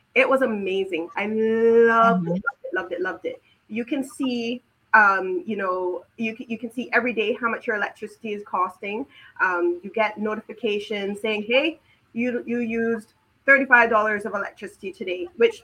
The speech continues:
Speaker 1: let me tell you, when I got that notification, I was like, "What?
Speaker 2: Mm-hmm.
Speaker 1: Why? Thirty-five dollars in one day?" Anyway, that
Speaker 2: Mm-hmm.
Speaker 1: turned out to be my, um, uh, teenage son messing with the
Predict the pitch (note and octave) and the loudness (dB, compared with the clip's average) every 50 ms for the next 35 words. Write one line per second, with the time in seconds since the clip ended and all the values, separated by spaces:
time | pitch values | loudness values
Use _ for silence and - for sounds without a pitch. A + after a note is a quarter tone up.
0 | _ _ - A3+ A3 - A#3+ A3+ B3+ A#3 G#3+ G3 G3 G3 G3+ G#3+ G#3 G3 - - | _ _ -8 -8 -4 -4 -4 -2 -2 -2 -2 -2 -2 -4 -4 -2 -2 -2 -2 2
1 | F#3+ G3 - G#3+ G3+ F#3+ F#3+ F3+ - F#3 - G3 F3+ F3+ - G3 G3 G3+ G#3+ G3+ | 2 2 2 2 -4 -6 -8 -8 -12 -12 -8 -8 -8 -8 -8 -6 -4 -4 -4 -4
2 | G#3 - - _ _ _ _ - C#4 F#4+ - - - - - _ _ _ _ _ | -6 -8 -10 _ _ _ _ 4 4 4 4 4 -12 -18 -20 _ _ _ _ _
3 | _ _ _ - G3 F#3 F3 F3 A3+ G4+ F#4 C4 A3 G#3 - - A#3 C#4+ A4 B4 | _ _ _ -8 -8 -8 -4 0 0 2 4 4 2 8 10 10 10 12 8 6
4 | - - _ _ - D#4 D4+ D#4 F#4 F#4 - - C#4 C#4+ B3 C4 A#3+ C4+ D#4 G#4 | 4 0 _ _ 4 6 8 8 8 8 8 8 8 8 8 8 6 6 6 4
5 | G4+ - - D#4 C4 A#3+ A3+ A#3 A#3+ C4 C4+ B3 A3 A3 A3+ C4 F#4+ A4+ B4 - | 2 2 2 2 2 2 2 2 2 2 2 4 4 4 4 4 2 0 -2 -2
6 | - _ _ _ - - F3+ F3+ F3 F3 F3 E3+ E3+ E3+ F3 A#3 G#3 G#3+ G3+ - | -6 _ _ _ -4 0 2 2 2 4 2 2 0 0 0 -2 0 0 -2 -2
7 | - G#3+ G#3+ G#3+ G#3+ G3 G3+ F#3+ F3+ F3+ F3+ F3 - F#3 F3 E3+ E3+ E3+ F3+ F#3 | -4 -10 -8 -8 -6 -4 -4 -4 -2 -2 -4 -4 -2 -2 -2 0 -2 -4 -6 -8
8 | _ _ _ - _ _ _ _ - F#3+ F3 E3 E3+ - _ G#3+ G3 F#3+ F#3 F3 | _ _ _ -20 _ _ _ _ -8 -6 -6 -6 -6 -10 _ -12 -10 -6 -6 -6
9 | E3+ - - - - F#3 F3 E3 E3 E3+ - _ _ _ - F#3 F#3 F#3 - F#3 | -6 -8 -12 -10 -8 -6 -6 -6 -8 -10 -14 _ _ _ -14 -14 -14 -12 -10 -8
10 | F3+ F3 F3+ F#3 - - E3+ D#3 C#3 E3+ | -6 -6 -8 -8 -12 -14 -12 -12 -12 -12